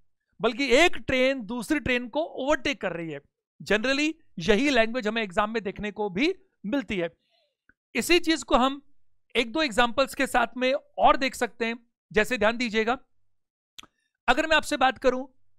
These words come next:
एक ट्रेन है जिसकी लंबाई है चार सौ मीटर,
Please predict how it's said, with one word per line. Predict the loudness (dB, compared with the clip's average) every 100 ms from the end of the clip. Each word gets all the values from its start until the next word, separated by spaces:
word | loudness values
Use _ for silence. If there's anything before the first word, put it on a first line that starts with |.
| _ _ _ _ _ _ _ _ _ _ _ -2
एक | -2 0
ट्रेन | -2 0 0
है | -2 -6 _ _ _ _ _ _ _ -10
जिसकी | -8 -2 2
लंबाई | 4 4 0
है |
चार | 0 2 2
सौ | 0
मीटर, | -4 -6 -8